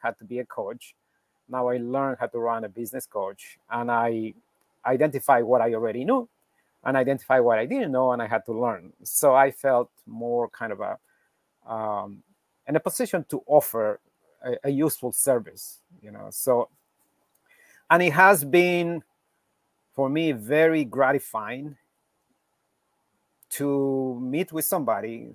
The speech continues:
who's struggling, and which happens to me every time. I have no way of knowing how I'm going to help this person. I don't know this person.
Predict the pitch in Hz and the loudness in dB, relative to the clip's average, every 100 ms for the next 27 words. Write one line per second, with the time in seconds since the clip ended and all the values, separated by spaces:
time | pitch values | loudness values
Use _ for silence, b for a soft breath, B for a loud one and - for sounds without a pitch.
0 | - 120 117 - 151 117 101 98 113 - | -14 -12 -12 -2 0 0 -4 -10 -18 -20
1 | _ _ _ _ _ _ _ _ _ 131 | _ _ _ _ _ _ _ _ _ -2
2 | 135 131 131 131 131 127 127 - - 139 | 2 2 2 0 -2 -4 -6 -10 -8 -6
3 | 135 165 160 151 - 139 135 139 131 - | 2 4 4 2 -4 -6 -4 -4 -4 -8
4 | 151 143 131 98 120 123 95 113 131 147 | -6 -4 -4 -6 -2 -2 -2 -8 -4 -2
5 | 175 180 156 113 131 139 131 110 117 117 | 0 0 -2 -2 0 2 0 -2 -4 -6
6 | 113 - - 123 131 120 117 117 117 98 | -8 -10 -2 0 0 -2 -6 -8 -12 -8
7 | 120 101 - - - - 98 - - - | -6 -6 -10 -18 -16 -12 -12 -12 -16 -20
8 | _ _ - 104 117 120 120 135 - 139 | _ _ -12 -8 -6 -6 -6 -6 -2 -2
9 | - 147 | -2 -8